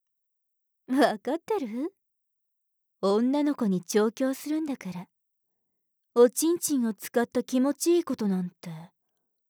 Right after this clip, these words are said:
ほとんどしないわよ。これからする調教はね、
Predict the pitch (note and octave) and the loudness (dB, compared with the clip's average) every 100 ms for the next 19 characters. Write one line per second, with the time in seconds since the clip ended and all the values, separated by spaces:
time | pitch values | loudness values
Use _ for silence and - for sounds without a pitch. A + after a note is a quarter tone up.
0 | _ B3+ B3 D4+ F#4 F4+ D4+ C#4 C#4 D#4 | _ 4 4 4 2 2 0 0 0 2
1 | D4 B3 A#3+ C4+ E4+ - _ _ _ _ | 2 0 0 -4 -6 -12 _ _ _ _
2 | _ _ _ _ _ _ - A#3+ G#3+ A3+ | _ _ _ _ _ _ 0 2 2 0
3 | B3 A#3+ - A#3 A3+ - A#3 A#3+ B3 A#3+ | -6 -8 -6 -4 -4 -2 -4 -4 -6 -4
4 | A#3+ A#3 A#3+ G#3 | -4 -4 -4 -6